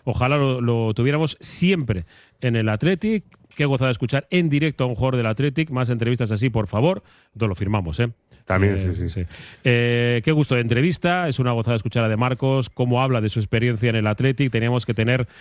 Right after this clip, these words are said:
Speaker 1: por lo menos media docena, eh, como él. Nos dice otro, acabo de escuchar la entrevista a Óscar De Marcos. Qué gran persona, da tranquilidad, buenas reflexiones. Como siempre, muy sensato. Y bueno,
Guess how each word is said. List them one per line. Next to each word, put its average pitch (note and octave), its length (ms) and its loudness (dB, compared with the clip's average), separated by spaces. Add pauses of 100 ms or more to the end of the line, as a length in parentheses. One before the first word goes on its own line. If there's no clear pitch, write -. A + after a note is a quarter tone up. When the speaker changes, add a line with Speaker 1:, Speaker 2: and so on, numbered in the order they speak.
(260)
Speaker 1:
por B2 160 2
lo B2+ 140 2
menos E3 360 0
media C#3+ 260 2
docena, C#3+ 520 0 (340)
eh, A#2 260 0
como A2+ 340 0
él. F#2 200 -2 (100)
Nos G#2 180 -4
dice G#2+ 160 0
otro, C#3 180 0
acabo B2 160 0
de A#2 40 0
escuchar A#2+ 340 -2
la A2+ 60 0
entrevista A2 340 -2
a - 20 0
Óscar G2+ 240 -2
De G2 80 0
Marcos. D#3+ 500 0
Qué C3 400 -2
gran B2+ 300 0
persona, C3 560 0 (600)
da C#3+ 200 0
tranquilidad, A#2 760 0 (280)
buenas B2 480 0
reflexiones. G#2 680 -2
Como G2 200 -2
siempre, B2 440 0 (380)
muy C#3 380 2 (180)
sensato. G#2 720 -2
Y G2+ 100 -4
bueno, G#2 240 0